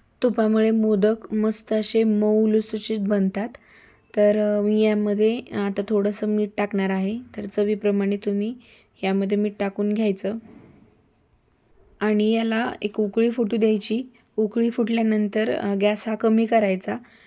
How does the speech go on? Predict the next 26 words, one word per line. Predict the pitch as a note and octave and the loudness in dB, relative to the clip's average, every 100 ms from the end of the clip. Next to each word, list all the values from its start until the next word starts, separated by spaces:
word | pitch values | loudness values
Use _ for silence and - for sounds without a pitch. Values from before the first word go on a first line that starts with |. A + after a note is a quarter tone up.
| _ - G#3 | _ -4 2
गॅसची | G#3+ G#3+ A#3 | 2 0 -6
फ्लेम | A3 A3+ A3+ | 0 2 2
कमीच | - A3+ A#3 - | 0 2 0 0
ठेवायची | A3+ G3+ G3 G#3 | 2 2 2 0
आहे | G3 G#3 | 0 0
आणि | A3 G#3 | 0 2
त्यानंतरच | G#3 G#3+ G#3+ A3+ A#3 A3 | 0 2 -2 -2 -4 -4
आपण | G#3+ G#3+ | -2 -2
यामध्ये | G#3 G3+ G#3 | 0 0 -2
पीठ | G#3 G#3+ - | -2 -4 -4
टाकून | G3+ G#3+ G#3 | -4 -2 0
घ्यायचं | G#3+ G3+ F#3+ | 0 0 -2
आहे. | G3 G3+ - _ - - _ _ - | 0 -2 -4 _ -20 -20 _ _ -2
पीठ | A#3 A3+ | 0 0
टाकून | G#3+ G#3+ A#3 | -4 -2 0
घ्यायचं | A#3 A#3+ G#3 - A3+ - - - - | 0 2 0 0 -4 -6 -20 -16 -6
आणि | G#3 G#3 | -2 0
ते | G#3+ | 2
व्यवस्थित | G#3 G#3+ A3 - A3+ | 4 2 2 -4 -4
क-, | A3 G#3+ G#3 G#3+ G#3 - | 0 2 2 0 -4 -6
असं | G3+ - | -6 -2
हे, | G#3 G#3 A#3+ | -2 0 -2
अ, | - G3+ G3 | -4 -4 -2
मिक्स | G#3 G#3 - | -2 -2 -4
करून | - G#3 G#3+ | -2 0 0
घ्यायचं. | G#3+ G3+ F#3 G#3 | 2 0 -2 -6